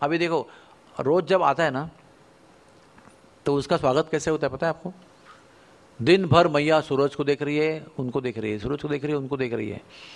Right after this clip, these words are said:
जब actually सूरज नीचे आता है, तो सब तैयारी करते हैं उसको स्वागत करने की, और ऊपर रह नहीं सकते वो उसके बाद, क्योंकि वो नीचे आएगा ज़मीन के सर पर,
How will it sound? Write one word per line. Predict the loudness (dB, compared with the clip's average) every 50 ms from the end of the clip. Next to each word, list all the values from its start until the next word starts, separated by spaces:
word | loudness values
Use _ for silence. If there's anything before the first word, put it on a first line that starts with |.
| -20 -20 -20 -20 -10 -2 2
जब | 4
actually | 4 4 4 2 0 -2 -2
सूरज | 0 0 0 0 0
नीचे | 0 -2 0 2 2
आता | 2 2 2 0
है, | -2 -2 -6 -12 -20 -20 -20 -20 -10 -8
तो | -4
सब | -4 -4 -2 0
तैयारी | 2 2 4 4 2 2
करते | 0 -2 -4 -4 -6
हैं | -6 -8 -10 -12 -10 -8
उसको | -8 -6 -4 -6 -4
स्वागत | -2 -2 -2 0 -2 -2 -2
करने | -4 -4 -4 -6 -8
की, | -8 -10 -12 -12 -14 -18 -20 -20 -18 -6 0
और | 2 6 6 6 6 4 2 -2 -4 -4
ऊपर | -4 -4 -2 2 2 2 4
रह | 4 4 4 6 4 4
नहीं | 4 2 0
सकते | 0 -2 -2 -2 -2 -2
वो | -2 -2 -6 -8 -8
उसके | -10 -6 -4 -2 -2
बाद, | 0 -2 -2 -4 -8 -14 -20 -20 -20 -20 -20 -20 -20 -20 -20 -20 -20 -20 -20 -8 -6
क्योंकि | -6 -4 0 0
वो | 2 2
नीचे | 2 0 0 2 4 6
आएगा | 6 6 6 4 4
ज़मीन | 2 2 2 0 0 0
के | -2 -2 -2
सर | 0 -2 0
पर, | 0 0 0 -2 -4 -8